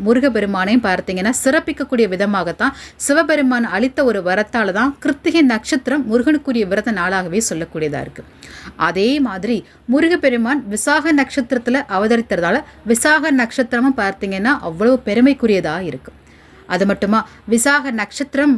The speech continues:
அப்படின்றது ஞானத்திற்கு உரிய ஒரு நட்சத்திரம்னு சொல்றாங்க. அதனால தான் விசாக நட்சத்திரத்துல தோன்றி குழந்தை பருவத்திலேயே தந்தைக்கே வேதத்தினுடைய பொருள் உரைத்தவரா முருகப்பெருமான் ஞான பண்டிதனா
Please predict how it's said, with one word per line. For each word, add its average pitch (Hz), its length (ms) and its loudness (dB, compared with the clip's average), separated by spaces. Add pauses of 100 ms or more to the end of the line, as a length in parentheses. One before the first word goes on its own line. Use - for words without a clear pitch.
(160)
அப்படின்றது 220 420 0 (140)
ஞானத்திற்கு 277 640 0 (120)
உரிய 285 260 4
ஒரு 233 160 2
நட்சத்திரம்னு 202 520 -2
சொல்றாங்க. 156 420 -4
அதனால 185 300 -2
தான் 302 140 2 (340)
விசாக 302 480 2
நட்சத்திரத்துல 247 600 -2 (100)
தோன்றி 233 300 4 (140)
குழந்தை 269 380 4
பருவத்திலேயே 247 540 0 (100)
தந்தைக்கே 262 460 2 (160)
வேதத்தினுடைய 269 580 2 (180)
பொருள் 302 260 2
உரைத்தவரா 226 440 0 (340)
முருகப்பெருமான் 220 640 0 (160)
ஞான 240 400 4
பண்டிதனா 220 440 2